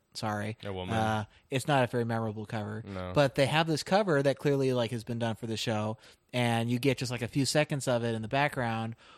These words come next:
Speaker 1: whereas, like, this intense folk song when that Arya hears on the jukebox and has to, like, run home to Ezra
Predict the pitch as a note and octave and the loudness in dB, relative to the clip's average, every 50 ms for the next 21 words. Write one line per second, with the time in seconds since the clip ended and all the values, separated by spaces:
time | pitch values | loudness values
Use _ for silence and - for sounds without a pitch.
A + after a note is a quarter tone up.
0 | _ _ - C3+ C3 C3 B2 A#2+ A#2+ A#2 A2 A2 A#2+ A2+ A2 G#2+ - - - _ | _ _ 2 4 6 6 6 6 4 4 2 2 0 0 0 -2 -4 -8 -18 _
1 | _ _ _ - C3+ - - B2+ A#2+ - C#3 C3 B2 - - - B2+ B2 B2 - | _ _ _ 0 0 0 0 -2 -2 -2 -2 -2 -2 -4 -2 2 2 2 2 2
2 | - C#3 B2 A2+ A2 A2 A2 G#2+ G#2 G#2+ - - - - _ _ A#2+ A#2 A#2 - | 0 2 2 2 2 0 0 -2 -2 -6 -8 -14 -20 -20 _ _ -2 -2 -2 -4
3 | - - - - C3 A#2+ A#2+ - B2 B2+ B2+ B2+ B2 A#2 A#2+ B2 A#2 A#2 A#2 A2 | -8 -16 -8 -2 0 0 2 2 2 4 4 4 4 4 2 2 0 0 -2 -2
4 | A2 - - A#2+ A#2 - - A2 G#2+ G#2+ - - A#2+ A2+ E2 - - B2 A#2+ A2 | -2 -2 -2 -2 -2 -2 -4 -4 -4 -6 -8 -8 -8 -8 -8 -8 -6 -6 -6 -6
5 | A2+ A#2+ B2+ B2+ B2+ B2 C3 C3 B2+ A#2+ B2+ - - B2+ C3+ C3+ B2 C3 A#2+ A2+ | -2 0 2 2 4 4 2 2 2 0 -2 -2 0 2 2 2 4 2 2 2
6 | A2 A2 | 0 -2